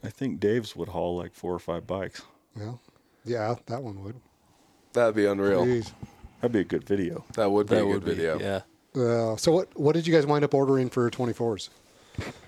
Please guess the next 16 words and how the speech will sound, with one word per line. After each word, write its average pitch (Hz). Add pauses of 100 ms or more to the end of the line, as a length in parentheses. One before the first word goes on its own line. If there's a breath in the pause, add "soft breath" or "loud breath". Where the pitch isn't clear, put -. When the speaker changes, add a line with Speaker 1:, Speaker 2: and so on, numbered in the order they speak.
(160 loud breath)
Speaker 4:
I -
ordered 127
a, 113 (300 loud breath)
what 143
did 117
I 98
order? 95
Oh, 117
I 107
ordered 123
a 110
Lynx 113
Turbo 117
one 113
fifty-four, 104 (220)
the 95